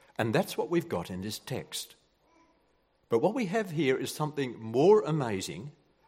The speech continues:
more incredible than any home reno or any gym program. What we have is that one word, grace, and all it does. And I guess we've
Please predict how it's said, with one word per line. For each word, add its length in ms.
more 320
incredible 800
than 140
any 220
home 420
reno 480
or 160
any 240
gym 360
program. 640
What 140
we 160
have 560
is 140
that 180
one 460
word, 400
grace, 640
and 180
all 360
it 200
does. 480
And 100
I 80
guess 320
we've 240